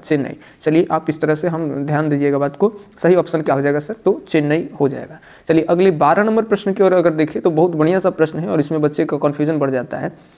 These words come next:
जो बुक्स पढ़ते हैं उनके लिए कोई कन्फ्यूजन ही नहीं होगा। निम्नलिखित में से कौन सा एक मानव भूगोल से संबंधित नहीं है,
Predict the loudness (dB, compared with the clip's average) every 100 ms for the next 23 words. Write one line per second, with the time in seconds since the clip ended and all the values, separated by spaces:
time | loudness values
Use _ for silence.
0 | 0 0 0 -2 0 0 0 2 2 2
1 | 0 2 4 4 2 0 -4 -10 -14 -14
2 | 0 4 4 4 2 4 2 4 0 4
3 | 2 2 -2 -2 2 2 0 -2 -2 -2
4 | 0 -2 -2 -4 -2 -2 0 2 2 0
5 | 0 2 2 2 -6